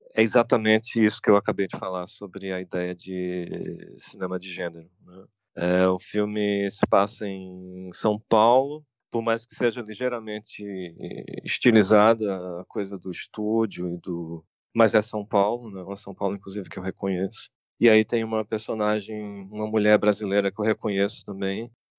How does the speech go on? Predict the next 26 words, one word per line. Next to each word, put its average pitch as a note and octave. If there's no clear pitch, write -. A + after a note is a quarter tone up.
E G#2+
aí A2+
tem A#2+
uma A2+
outra A2
que A#2
vem A2
cuidar G#2
da G#2+
primeira G#2
e, F#2+
e B2
o A#2+
filme A#2+
se -
transforma A2
num A2
filme A2
de G#2
lobisomem. G2+
E B2+
é A#2+
claramente A#2+
a A#2
obra G#2
de G2